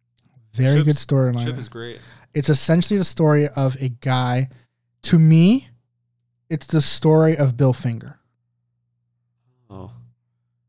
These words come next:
Speaker 1: It is sensational. It's this guy who, who doesn't get credit for the stuff that he wrote, but he just loves comic books and he doesn't care and his kids care.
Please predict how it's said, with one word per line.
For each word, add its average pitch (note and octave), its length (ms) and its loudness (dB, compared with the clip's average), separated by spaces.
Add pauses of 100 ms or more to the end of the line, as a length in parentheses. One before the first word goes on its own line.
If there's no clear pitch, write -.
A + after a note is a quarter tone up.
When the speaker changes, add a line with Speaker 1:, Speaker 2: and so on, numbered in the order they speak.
(140)
Speaker 1:
It D3 80 0
is D3 180 2
sensational. B2 880 -6 (280)
It's C3 160 -10
this A#2 160 -8
guy C3+ 520 -2
who, B2 460 -8
who B2+ 80 -20
doesn't C3 300 -6
get B2 140 -6
credit C3 300 -2
for B2+ 160 -6
the A#2+ 120 -4 (140)
stuff - 300 -10
that A#2+ 80 -12
he - 80 -16
wrote, B2+ 420 0
but A#2 80 -12
he B2 60 -8
just - 260 -14
loves B2 240 -12
comic B2+ 400 -8
books B2+ 320 -10
and A#2 80 -10
he A#2+ 40 -8
doesn't A#2+ 280 -14
care B2 380 -8
and A#2 80 -6
his A2+ 160 -10
kids - 380 -14
care. B2 380 -12